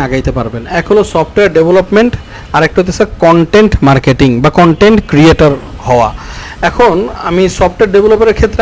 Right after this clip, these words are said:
আমি বলবো যে আপনি একটু দেখাই যে সফটওয়্যার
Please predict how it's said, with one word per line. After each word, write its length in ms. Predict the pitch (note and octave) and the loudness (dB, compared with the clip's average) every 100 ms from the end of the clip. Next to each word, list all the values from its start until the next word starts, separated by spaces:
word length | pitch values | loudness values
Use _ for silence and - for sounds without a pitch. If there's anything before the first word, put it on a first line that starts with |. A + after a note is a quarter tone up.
| G3 | 2
আমি 120 | G#3 | 4
বলবো 460 | G3 A3 G3 C#3+ F#3+ - - - - - C3+ | 4 4 4 2 -2 -12 -16 -16 -14 -10 -2
যে 120 | C#3+ C#3 C#3 - - - - - - | 0 0 -2 -6 -16 -16 -16 -16 -12
আপনি 320 | D3+ E3 E3 | -4 0 2
একটু 200 | E3 - | 2 0
দেখাই 380 | D3+ D#3 D#3 F3+ | 0 0 2 2
যে 100 | F3+ | 2
সফটওয়্যার 440 | - D#3 - F#3 | 0 -2 0 -2